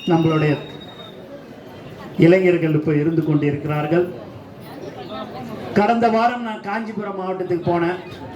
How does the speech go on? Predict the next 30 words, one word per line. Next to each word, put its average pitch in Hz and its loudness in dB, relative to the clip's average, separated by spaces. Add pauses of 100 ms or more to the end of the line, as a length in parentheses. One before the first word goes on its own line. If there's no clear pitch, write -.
(880)
போகும்போது 226 4
பாத்தீங்கன்னா, 208 -2
ஒரு 185 0 (120)
முன்னாடி 202 2
ஒரு 175 6
பஸ் 180 4 (100)
போகுது. 180 2 (960)
பஸ் 214 4
போகும்போது 220 4
பாத்தீங்க 202 -2
அப்படின்னா, 196 0
எல்லாம் 196 -2
ஏழு 196 6
வயசு, 196 4
எட்டு 190 2
வயசு 180 2
குழந்தைங்க 185 2
தான் 190 2
இருக்கும். 165 2 (580)
கொடியில 226 2
காரை 220 0
பார்த்த 208 -2
உடனே 208 -2
எல்லாம் 208 -6
தலையை 196 -4
நட்டுக்கின்னு, 202 0
"தளபதி, 196 4
தளபதின்னு" 196 4
சத்தம் 180 0
போட்டு, 180 4